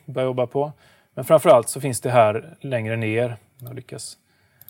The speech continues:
zooma in lite grann här, ett ärende som är en kodgranskning som är påbörjad av Anna, där hon har bett mig ta en titt på det här.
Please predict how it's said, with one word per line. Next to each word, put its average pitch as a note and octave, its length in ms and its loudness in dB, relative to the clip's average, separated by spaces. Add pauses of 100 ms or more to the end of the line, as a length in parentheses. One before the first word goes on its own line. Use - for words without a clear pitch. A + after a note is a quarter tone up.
(420)
zooma A2+ 460 -14
in G#2+ 100 -10
lite G#2 200 -6
grann A2+ 140 -4
här, A2 220 -4 (420)
ett C3 280 -8
ärende A2+ 520 2
som A#2 260 -4
är G#2+ 340 -2 (320)
en B2+ 100 -18
kodgranskning A#2 760 -4
som A#2 160 -12
är A2 60 -10
påbörjad A2 560 -2
av A2+ 60 -2
Anna, A2+ 280 -6 (100)
där A#2+ 80 -10
hon A2 80 -10
har G#2 80 -12
bett G#2+ 260 -8
mig A2+ 100 -12
ta A#2 140 -12
en A#2+ 60 -12
titt - 240 -16
på C3+ 60 -14
det C3 60 -12
här. D3 100 -16